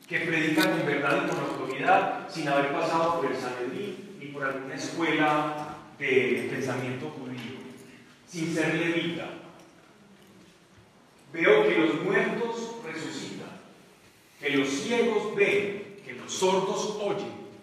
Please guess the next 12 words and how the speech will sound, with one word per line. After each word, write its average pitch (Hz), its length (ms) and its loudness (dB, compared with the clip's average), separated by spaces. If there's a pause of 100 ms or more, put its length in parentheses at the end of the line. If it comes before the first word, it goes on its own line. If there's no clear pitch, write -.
(2250)
Y 170 120 -14
para - 460 -4
acabar - 300 -4
de 226 60 2
ajustar, 180 840 4
como - 240 -4
lo - 220 -2
había 180 280 -6
predicho 180 720 -6
el 117 100 -12
profeta 143 560 -8
Isaías, - 640 -2